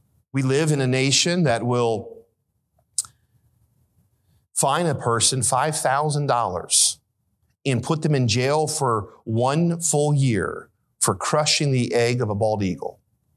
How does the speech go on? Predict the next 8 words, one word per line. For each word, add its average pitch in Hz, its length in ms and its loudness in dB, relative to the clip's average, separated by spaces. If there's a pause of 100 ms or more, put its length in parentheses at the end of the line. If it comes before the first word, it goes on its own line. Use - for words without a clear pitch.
(2500)
Yet 101 260 0
in 120 60 0
this 120 200 2
same 135 220 0
nation, 131 340 0
a 113 60 -2
doctor 123 480 0
can, 104 440 -2